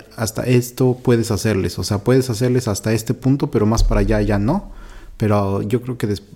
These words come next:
em, a partir de, o a partir de eso, o, em, sin, sin esperar más, le dijeron, "De, de ahí, haz lo que se te antoje". Entonces eso que, que se me hizo como que muy, muy buena idea de decirle,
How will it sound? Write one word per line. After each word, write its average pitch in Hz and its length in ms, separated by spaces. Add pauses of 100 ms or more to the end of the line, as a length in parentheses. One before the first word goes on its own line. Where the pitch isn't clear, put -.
(100)
em, 98 580 (340)
a 107 80
partir 113 340
de, 110 260
o 98 360 (840)
a 123 140
partir 123 320
de 117 140
eso, 113 300 (460)
o, 104 640 (280)
em, 101 800 (720)
sin, 110 680
sin 117 200
esperar 113 420
más, 127 240
le 113 100
dijeron, 101 460
"De, 101 160 (120)
de 113 180
ahí, 143 400 (960)
haz 107 240
lo 123 100
que - 160 (160)
se 104 140
te 98 100
antoje". 95 440
Entonces 110 300
eso 117 180
que, 101 160
que - 100
se 104 80
me 101 100
hizo 107 160
como 98 240
que 101 80
muy, 110 200
muy 110 240
buena 107 220
idea 104 220
de 101 140
decirle, 107 520